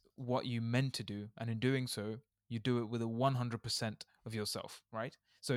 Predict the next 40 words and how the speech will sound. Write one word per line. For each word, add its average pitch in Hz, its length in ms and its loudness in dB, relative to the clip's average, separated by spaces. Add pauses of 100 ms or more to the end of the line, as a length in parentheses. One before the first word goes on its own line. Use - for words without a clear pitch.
if - 100 -4
you 160 80 4
want 160 220 4
to 156 80 2
relax, 117 340 0
then 131 140 -4
relax. 160 400 -2
If - 80 -18
you 113 60 -6
want 143 220 2
to 135 60 -4
watch - 220 -4
Netflix, 127 400 -6 (300)
then 127 160 2
watch - 240 0
Netflix. 139 420 -2
That's 131 200 0 (120)
fine. 110 220 -2 (420)
But 139 100 -2
don't 160 260 4
try 151 120 8
and 135 80 6
watch - 200 2
Netflix 147 460 2
when 117 100 0
you're 117 100 2 (160)
trying 131 300 4
to 113 360 2 (240)
do 123 280 6 (120)
a - 80 2
five 117 300 4
thousand 110 260 2
word 107 160 2
essay. 110 440 0 (360)
Don't 151 200 8
think 139 140 6
of 131 60 6
a 120 40 8 (120)
million 135 220 4
other 139 240 6